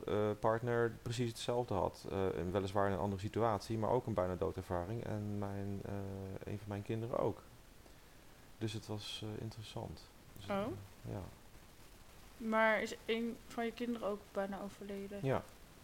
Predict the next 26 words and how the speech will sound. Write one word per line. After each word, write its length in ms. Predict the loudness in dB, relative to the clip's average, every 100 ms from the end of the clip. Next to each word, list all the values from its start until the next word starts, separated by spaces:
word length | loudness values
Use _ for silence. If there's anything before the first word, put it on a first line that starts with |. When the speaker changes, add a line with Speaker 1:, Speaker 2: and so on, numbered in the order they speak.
| -18 -20 -18 -20 -20 -18 -18 -18 -18 -6
Speaker 2:
Oh, 200 | -4 -2
wie 80 | -4
bedoelt 320 | -6 -6 -6
die, 300 | -8 -6 -4
eh, 180 | -4 -6
dat 160 | -8
geboorteverhaal? 640 | -8 -6 -6 -8 -12 0 2
Speaker 1:
Ja. 140 | 2 0
Speaker 2:
Ja, 220 | -6 -6 -8
ja, 120 | -12 -12
ja. 80 | -14 -14 -18 -18 -18 -18 -18 -20 -20 -20 -20 -20 -20 -8
Maar 160 | -4 -2
dat, 120 | -2 -2 0 0
<laughs> 280 | -2 -6 0
dat 140 | 0
heeft 140 | 0 -2
natuurlijk 300 | -2 -2 -2
niet 120 | 0
echt 360 | -2 -2 -12 -16 -16 -18 -18 -18 -4
nieuw 260 | 2 4 4
inzicht 380 | 0 0 -2 -2
gegeven 320 | 0 -2 -2
voor 160 | 0
die 120 | 2 2
ge-, 200 | -2 -2 2 4 2 2
<laughs> 420 | 2 2 0 0